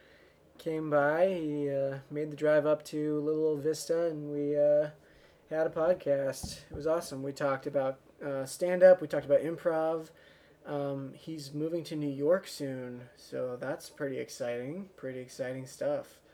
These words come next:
Um, yeah, we talked about his, uh, his group, his, uh, sketch group, Karate Carrot. Um, it's pretty awesome. Check that out on YouTube. And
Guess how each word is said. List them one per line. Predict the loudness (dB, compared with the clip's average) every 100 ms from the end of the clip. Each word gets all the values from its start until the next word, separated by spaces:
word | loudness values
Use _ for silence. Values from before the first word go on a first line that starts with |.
| _ _ _ -20 -16
Um, | -12 -10 -10 -10 -12 -16 _ -14 -14 -14 _ _ _ _ _ _ _ _
yeah, | -2 -2 -2 -12 -14
we | -6
talked | -6 -2
about | -4
his, | -2 -6 2
uh, | 6 8 6 2 _ _ _ _ _ -14
his | -10 -8 -10
group, | -6 -4 -4 -2
his, | -6 -4 0
uh, | 6 6 4 -4 -20 _
sketch | -16 0 0 2
group, | 0 -2 -2 _ -20 -20 -20
Karate | 0 2 4 0
Carrot. | 0 2 2 0 -18 -20 -16 -16 -16 -16 -20 -16
Um, | -12 -10 -10 -12 -14
it's | _
pretty | _ -8 -6
awesome. | -4 -6 -10
Check | -6 -6
that | 2 4
out | 6
on | 2 -2
YouTube. | -6 -8 -8 -8 -8 -12 _ _ _ -20 _ _ -20 _ _
And | -6 -4 -4 -4 -6 -6 -8